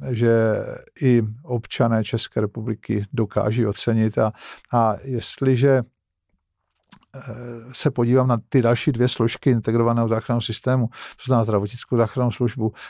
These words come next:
nebo policii, tak ta škála jejich působnosti je víceméně pevně daná tím, co dělají. Zatímco všechno ostatní zbývá na nás, na hasiče, takže my se musíme velmi flexibilně přizpůsobovat té situaci, a,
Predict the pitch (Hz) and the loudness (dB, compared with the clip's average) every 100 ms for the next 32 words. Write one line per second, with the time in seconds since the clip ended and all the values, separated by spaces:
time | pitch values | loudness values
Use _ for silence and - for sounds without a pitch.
0 | - 123 123 120 117 - 135 117 - - | -4 -2 0 2 0 2 0 0 -4 -20
1 | _ 117 - _ - 120 120 - - - | _ -6 -6 _ -4 -2 0 -4 -10 -12
2 | - - - 131 139 131 123 - - - | -8 -6 0 2 2 2 0 -6 -8 -4
3 | 117 120 - - 123 107 104 135 120 123 | -2 -2 -2 2 2 2 -2 0 0 0
4 | 117 123 107 127 120 110 101 95 90 - | 0 -2 0 2 2 0 -2 -4 -8 -2
5 | 117 - 120 107 107 107 107 - - - | -2 0 0 0 0 -2 -6 -12 -20 -14
6 | - 113 117 127 - 120 - 151 156 131 | -4 -2 0 -2 0 -2 0 0 0 0
7 | - 120 131 117 113 120 117 113 101 - | 0 0 0 0 4 4 4 2 0 -6
8 | - 113 101 - 113 113 117 110 123 110 | -4 -2 -2 -4 -4 -4 -4 -4 -4 -4
9 | - 113 110 123 120 113 - - 123 120 | -4 -4 -4 -2 0 0 -4 -4 0 2
10 | 120 - 113 - 127 110 117 117 - 113 | 2 0 -2 0 0 2 2 0 -2 -6
11 | - 120 117 107 107 - 107 117 - 113 | -6 -6 -4 -2 -2 -2 -2 -4 -2 0
12 | 110 - 117 110 | 0 0 2 2